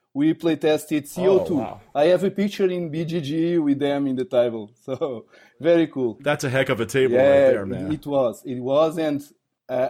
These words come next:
Speaker 1: after the playtesting, we talked about the game about, I don't know, one, two hours. Martin Wallace really knew about the, the, the subject. And after the, after it, uh, it, it was in Leiria Con.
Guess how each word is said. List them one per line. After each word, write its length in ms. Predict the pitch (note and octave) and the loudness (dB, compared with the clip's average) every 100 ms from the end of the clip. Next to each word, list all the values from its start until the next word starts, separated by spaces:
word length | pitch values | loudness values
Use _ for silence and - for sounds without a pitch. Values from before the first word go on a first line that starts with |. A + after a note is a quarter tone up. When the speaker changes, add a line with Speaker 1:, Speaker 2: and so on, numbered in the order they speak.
| - | 0
Speaker 1:
after 280 | D#3 - D#3 | -2 -2 -4
the 120 | D#3 | -4
playtesting, 680 | D#3 D3+ E3+ F#3 F3+ A3 G3+ | -2 -4 -2 -4 -4 -8 -6
we 180 | D3+ D3+ | -6 -2
talked 320 | D#3+ C#3+ - | 0 0 -2
about 300 | C#3 C#3+ C#3 | 0 0 0
the 80 | B2+ | -6
game 260 | C3 C#3 | -4 -4
about, 420 | C3 A#2 A#2+ A#2+ | 0 2 2 0
I 140 | - A#2 | -8 -6
don't 180 | A#2+ A#2 | -6 -6
know, 200 | A#2 C#3 | -6 -6
one, 440 | C3 A#2 B2+ C#3+ C#3+ | -6 -4 -2 -4 -8
two 240 | D#3 B2+ | -6 -2
hours. 420 | A#2+ D3+ B2+ - D#3 | -2 -2 -8 -14 -8
Martin 380 | C3+ C#3 C#3+ C3+ | -4 -4 -4 -2
Wallace 280 | C3+ B2+ | -2 -2
really 280 | B2 D#3 F3+ | -4 -4 -4
knew 340 | F3 E3+ E3+ D3+ | -4 2 2 2
about 300 | C#3 C3+ C3 | 0 -2 -2
the, 180 | B2 | -8
the, 440 | A#2+ B2 A#2 A2+ G#2+ _ _ _ - | -6 -8 -10 -12 -16 _ _ _ -12
the 80 | B2+ | -10
subject. 580 | - B2+ C#3 G3 - _ _ _ _ _ | -4 -4 -4 -8 -10 _ _ _ _ _
And 560 | F3+ D3+ D3 D3 C#3+ C#3 - _ _ _ _ _ _ - | -10 -6 -6 -4 -4 -6 -14 _ _ _ _ _ _ -4
after 260 | D3+ - | -4 -4
the, 240 | D3+ E3 D#3+ | -4 -2 0
after 300 | D3+ D3+ D#3+ | 0 0 -2
it, 240 | D#3 D#3 - _ _ _ _ - | -2 -4 -12 _ _ _ _ -12
uh, 380 | B2+ C3+ C3 C3 | -4 -2 0 -2
it, 140 | D3+ D3+ | -6 -8
it 220 | E3 C#3+ | -8 -4
was 220 | D#3+ D#3+ D#3+ | 0 0 0
in 120 | D3+ | -2
Leiria 440 | D#3 C3 C#3 E3+ E3+ | -2 0 0 -2 0
Con. 300 | D3+ G3 | 0 0